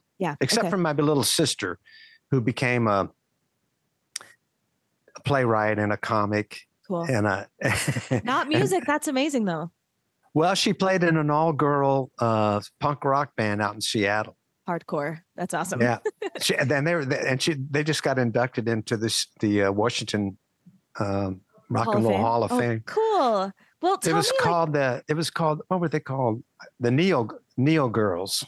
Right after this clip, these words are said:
Speaker 1: Cool. Well, I, I'd love to hear you talk about, like, to the best of your, you know, memory, uh,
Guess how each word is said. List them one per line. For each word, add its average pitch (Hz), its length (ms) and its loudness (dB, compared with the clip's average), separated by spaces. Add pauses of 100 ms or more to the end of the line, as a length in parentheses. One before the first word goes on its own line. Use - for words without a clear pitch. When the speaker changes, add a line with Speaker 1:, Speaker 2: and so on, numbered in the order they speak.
(160)
Speaker 1:
Cool. 247 560 2 (400)
Well, 320 200 2
I, 349 160 2 (140)
I'd 339 180 -2
love 415 160 0
to 466 100 -4
hear 339 180 -4
you 269 140 -2
talk 240 300 -2
about, 208 280 0
like, 214 240 -4
to - 100 -8
the 311 100 -2
best 330 220 0
of 294 80 -4
your, 240 160 0 (380)
you 233 140 -2
know, 208 100 2
memory, 233 580 0
uh, - 120 -8